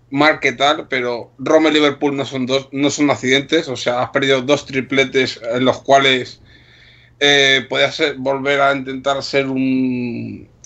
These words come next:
el mejor club del mundo, no, has perdido dos tripletes, el, el segundo ya del Liverpool,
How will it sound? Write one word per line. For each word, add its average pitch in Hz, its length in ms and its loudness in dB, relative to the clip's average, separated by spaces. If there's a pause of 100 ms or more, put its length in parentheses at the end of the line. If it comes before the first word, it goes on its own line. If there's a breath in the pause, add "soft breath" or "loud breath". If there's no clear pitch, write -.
(140)
el 147 160 4
mejor 147 320 2
club 151 220 2
del 131 160 -2
mundo, 156 380 0
no, 135 260 0
has 131 100 0
perdido 127 220 -4
dos 139 200 -2
tripletes, 143 800 -2 (120)
el, 131 380 0
el 131 140 2
segundo 147 420 0
ya 147 160 4
del 139 160 -2
Liverpool, 123 520 0